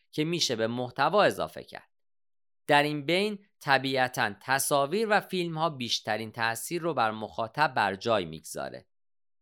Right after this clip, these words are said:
تعیین مکان مناسب برای استفاده از چند رسانه‌ای‌ها هم بسیار مهمه.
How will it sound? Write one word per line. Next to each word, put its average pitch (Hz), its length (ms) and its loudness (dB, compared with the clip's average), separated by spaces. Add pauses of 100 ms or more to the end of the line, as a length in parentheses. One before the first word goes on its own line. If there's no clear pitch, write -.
(260)
تعیین 127 680 0
مکان 190 460 2
مناسب 175 540 0
برای 147 340 4
استفاده 139 480 -2
از 131 140 0
چند 123 320 -4
رسانه‌ای‌ها 117 720 -4
هم 113 320 -2 (280)
بسیار 101 540 2
مهمه. 95 560 -6